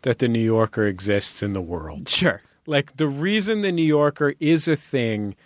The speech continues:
Speaker 1: is so that you can go to lunch by yourself with something that fits in your back <laughs> pocket.
Speaker 2: Sure, exactly.
Speaker 1: It folds properly, has those nice columns.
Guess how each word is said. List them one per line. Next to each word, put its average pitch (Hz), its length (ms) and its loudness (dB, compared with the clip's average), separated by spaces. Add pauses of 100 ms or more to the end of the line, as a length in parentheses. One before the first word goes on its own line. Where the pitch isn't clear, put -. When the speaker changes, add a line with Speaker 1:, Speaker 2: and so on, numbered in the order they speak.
(160)
Speaker 1:
is 117 120 -8
so 127 140 2
that 120 160 -2
you 117 120 -4
can 104 360 -6
go 151 580 6 (560)
to 147 100 0
lunch 123 460 0
by 113 160 4
yourself 110 760 -2 (380)
with 120 180 -4
something 123 400 -2
that 104 100 -2
fits - 300 -6
in 117 80 -8
your 117 100 -12
back 113 240 -2
<laughs> - 60 -8
pocket. - 340 -2
Speaker 2:
Sure, 131 280 2
exactly. 110 560 -2 (200)
Speaker 1:
It 156 160 -2
folds 170 720 0 (120)
properly, 190 840 2 (300)
has 170 260 -4
those 131 180 0
nice 151 420 2
columns. 175 880 2